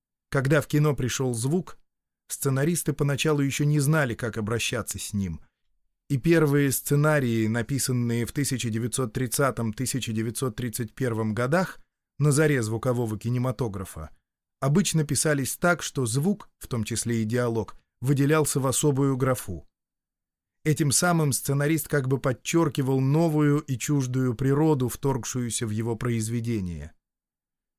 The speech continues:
Звуковая и изобразительная сторона существовали в сценариях отдельно. По мере того, как актерская речь стала все плотнее входить в материал кинематографа, сценарии стали все больше приближаться по форме к пьесе.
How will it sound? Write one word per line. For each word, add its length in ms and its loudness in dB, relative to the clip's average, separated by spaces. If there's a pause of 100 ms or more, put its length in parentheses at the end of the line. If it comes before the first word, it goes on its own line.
(180)
Звуковая 840 2
и 280 -2
изобразительная 920 0
сторона 540 -2
существовали 800 -2
в 60 -6
сценариях 800 -2
отдельно. 760 -2 (1200)
По 60 -4
мере 280 4
того, 260 2
как 200 -2
актерская 600 -2
речь 220 -2
стала 300 -4
все 180 -6
плотнее 600 -2
входить 400 -6
в 60 -6
материал 500 -2
кинематографа, 1000 0 (300)
сценарии 720 2
стали 360 0
все 180 -2
больше 360 2
приближаться 640 -2
по 140 -4
форме 360 0
к 120 -12
пьесе. 580 -4